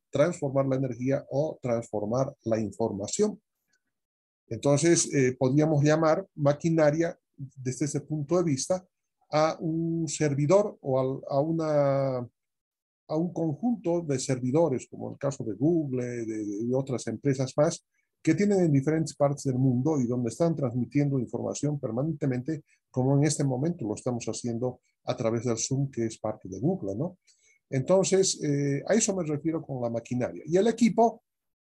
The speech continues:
para nosotros, para nuestra concepción, es, son aquellas, aquellos complejos electromecánicos, ¿cierto? Eh, mecatrónicos, etcétera, que permiten, que ayudan, ayudan a la transformación,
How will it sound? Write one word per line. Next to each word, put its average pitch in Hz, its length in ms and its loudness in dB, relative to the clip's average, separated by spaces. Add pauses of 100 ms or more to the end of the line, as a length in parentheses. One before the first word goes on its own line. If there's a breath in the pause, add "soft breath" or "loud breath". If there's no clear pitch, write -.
(160)
para 123 240 2
nosotros, 135 560 -2
para 113 160 -10
nuestra 107 260 -10
concepción, 175 640 -2 (380)
es, 190 320 2
son 208 220 2
aquellas, 185 680 0
aquellos 175 400 0
complejos 147 540 -4
electromecánicos, 123 1080 -6 (100)
¿cierto? 135 400 -4 (280)
Eh, 123 220 -8 (180)
mecatrónicos, 120 800 -2
etcétera, 165 460 -6 (440 soft breath)
que 190 160 4
permiten, 208 580 2
que 160 140 0
ayudan, 151 720 2
ayudan 160 340 2
a 139 40 -2
la 117 120 -2
transformación, 113 960 -4